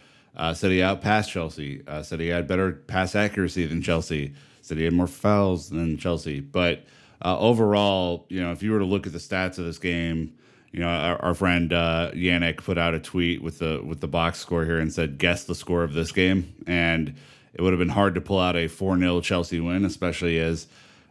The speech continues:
as, uh, as Chelsea have never won away at City in the league. So,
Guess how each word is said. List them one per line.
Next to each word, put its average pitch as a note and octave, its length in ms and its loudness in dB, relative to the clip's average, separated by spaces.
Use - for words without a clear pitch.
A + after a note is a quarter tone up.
as, D#2+ 280 -6
uh, E2+ 60 0
as D#2+ 260 -2
Chelsea F2+ 300 -2
have E2 80 -2
never F2+ 180 4
won F#2 160 2
away F#2+ 240 4
at G2+ 100 0
City F#2 200 2
in F#2 120 2
the F2+ 40 0
league. G2 300 2
So, F2 400 -2